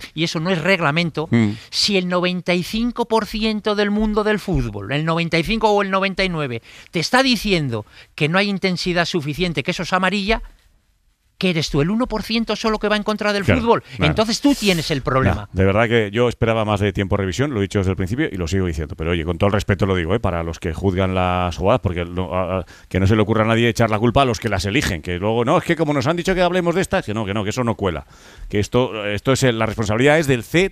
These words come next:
Speaker 2: T A. Y sinceramente yo esperaba otra cosa de tiempo de revisión, pero oye,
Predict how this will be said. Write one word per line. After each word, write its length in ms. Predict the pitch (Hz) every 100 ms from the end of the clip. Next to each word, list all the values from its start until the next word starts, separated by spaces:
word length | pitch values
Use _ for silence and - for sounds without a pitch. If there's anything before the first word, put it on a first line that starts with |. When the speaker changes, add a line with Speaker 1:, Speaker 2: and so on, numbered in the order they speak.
| -
Speaker 2:
T 300 | - 196 202 -
A. 300 | 123 107 - - - _
Y 60 | 92
sinceramente 560 | 92 82 107 110 107 110
yo 60 |
esperaba 260 | 110 104 104
otra 200 | 104 90
cosa 260 | - 92 87
de 80 |
tiempo 240 | 82 92 85
de 60 |
revisión, 400 | 87 90 80 120
pero 240 | - 117 - _ 85
oye, 260 | 85 95